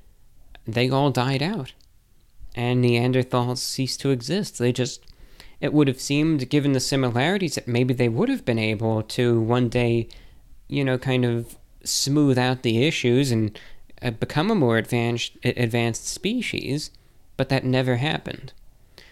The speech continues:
So what if, you know, chimpanzees or primates, et cetera,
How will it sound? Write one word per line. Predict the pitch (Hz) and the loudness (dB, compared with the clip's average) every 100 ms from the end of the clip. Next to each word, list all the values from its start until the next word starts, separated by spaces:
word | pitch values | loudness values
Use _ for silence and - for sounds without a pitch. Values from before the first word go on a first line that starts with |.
| - - - | -20 -20 -12
So | - 135 127 127 | -4 2 4 4
what | 120 117 143 | 2 2 2
if, | 135 165 - - - | 4 0 -6 -20 -8
you | 139 127 | -4 0
know, | 117 120 120 117 - - - - - - | 0 2 0 -2 -8 -20 -20 -20 -20 -18
chimpanzees | - 156 147 131 127 123 113 117 117 139 156 | -2 0 2 2 2 2 2 2 2 0 0
or | 110 | -2
primates, | - 117 117 113 110 156 - | -2 -2 0 0 0 -2 -4
et | 92 | -8
cetera, | - 110 104 110 180 | -4 -2 0 -2 -2